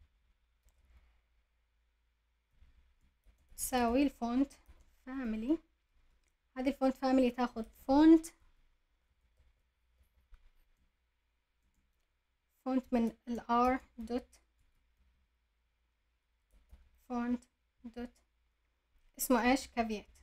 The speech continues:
وانا لما حملت كافيت حطيت ريجولر. خليني اسوي له امبورت هذا الفونت، آه، من كومبوز لايبرري طبعًا. آه،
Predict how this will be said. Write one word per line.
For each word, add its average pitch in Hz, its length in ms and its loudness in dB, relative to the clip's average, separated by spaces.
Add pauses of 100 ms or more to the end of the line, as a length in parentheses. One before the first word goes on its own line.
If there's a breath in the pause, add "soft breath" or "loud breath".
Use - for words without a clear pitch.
(800)
وانا 262 260 6
لما 254 180 6
حملت 311 320 6
كافيت 294 380 6
حطيت 277 400 2
ريجولر. 220 400 4 (920)
خليني 247 240 0
اسوي 240 280 2
له 226 80 -2
امبورت 240 420 -4
هذا 220 160 -8
الفونت، 240 420 -4 (1000)
آه، 226 220 -4
من 220 160 0
كومبوز 220 440 -2
لايبرري 214 400 -6
طبعًا. 226 340 -4 (880)
آه، 233 540 2